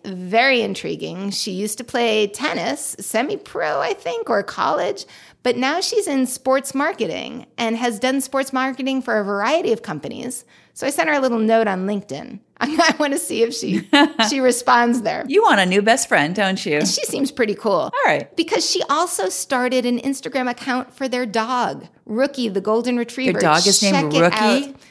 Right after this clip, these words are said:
Speaker 1: You gotta check out the Instagram.
Speaker 2: Okay,
Speaker 1: It's
Speaker 2: I
Speaker 1: the
Speaker 2: love them.
Speaker 1: cutest golden retriever pictures ever. Your daughter will totally love
Speaker 2: Rookie
Speaker 1: them.
Speaker 2: is an excellent dog name.
Speaker 1: And he's doing good things. I checked out his Twitter, and his recent tweets included visiting schools and hospitals and speaking to student groups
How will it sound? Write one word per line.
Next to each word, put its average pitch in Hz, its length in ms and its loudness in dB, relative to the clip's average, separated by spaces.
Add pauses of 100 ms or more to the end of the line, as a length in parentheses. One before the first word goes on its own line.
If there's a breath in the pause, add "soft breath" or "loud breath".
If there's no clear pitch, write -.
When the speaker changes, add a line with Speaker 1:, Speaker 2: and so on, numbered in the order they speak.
(220 soft breath)
Speaker 1:
You 226 120 -4
gotta 233 240 2
check 190 260 -6
out 160 160 -6
the - 100 -10
Instagram. 170 100 0
Speaker 2:
Okay, 165 380 0
Speaker 1:
It's - 140 -4
Speaker 2:
I 190 60 2
Speaker 1:
the 196 60 2
Speaker 2:
love 175 200 0
them. 180 120 0
Speaker 1:
cutest 240 420 2
golden 202 340 -6
retriever 185 400 -8
pictures 185 480 -10
ever. 170 160 -4
Your 175 200 -6
daughter 185 380 -4
will 165 160 -10
totally - 640 -12
love - 180 -10
Speaker 2:
Rookie 214 220 -2
Speaker 1:
them. 135 100 2
Speaker 2:
is 170 80 -2
an 156 140 -10
excellent 165 460 -6
dog 135 260 -4
name. 117 300 -8 (180)
Speaker 1:
And 269 120 2
he's 349 200 -4
doing 403 260 -4
good 302 220 -6
things. 247 360 -2
I 233 80 0
checked 311 260 -6
out 339 140 2
his 359 140 -4
Twitter, 190 560 -2
and 247 140 0
his 254 220 0
recent 240 360 -6
tweets 240 240 -6
included 220 540 0
visiting 196 500 -2
schools 175 840 -6 (120)
and 190 140 -6
hospitals 170 880 -6
and 226 220 -4
speaking 247 440 -4
to 262 120 -8
student 302 460 -8
groups 220 400 -4